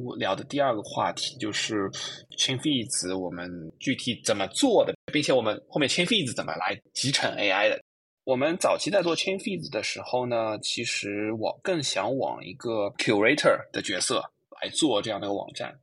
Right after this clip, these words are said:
很简单嘛，对吧？就是现在这个市场上有大量的媒体写的高质量的文章，有各种各样V C写的质量，高质量的文章。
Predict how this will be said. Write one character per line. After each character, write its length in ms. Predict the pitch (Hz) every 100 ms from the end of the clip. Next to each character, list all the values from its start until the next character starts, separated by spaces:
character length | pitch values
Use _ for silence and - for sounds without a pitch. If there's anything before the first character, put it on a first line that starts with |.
| _ -
很 80 |
简 160 | 110 104
单 160 | 101 104
嘛， 120 | 101
对 100 | 117
吧？ 120 | 104
就 100 | -
是 80 | 113
现 220 | 104 131
在 80 | 120
这 100 | 117
个 80 | 120
市 160 | -
场 160 | 123 92
上 240 | 92 113 - - _ -
有 100 | 107
大 240 | 101 139
量 240 | 113 120 110
的 380 | 104 95 92 -
媒 160 | 101
体 140 | 107 127
写 140 | -
的 80 | -
高 160 | - 117
质 100 | 120
量 100 | 104
的 120 | 98
文 120 | 98
章， 320 | 117 131 147 -
有 180 | - 95
各 140 | - 107
种 160 | 95 160
各 80 | 123
样 120 | 101
V 100 | 110
C 180 | 120 160
写 140 | 156 101
的 160 | 78
质 100 | -
量， 120 | 107 -
高 140 | 110
质 80 | 110
量 120 | 95
的 80 | 82
文 160 | 76
章。 140 | -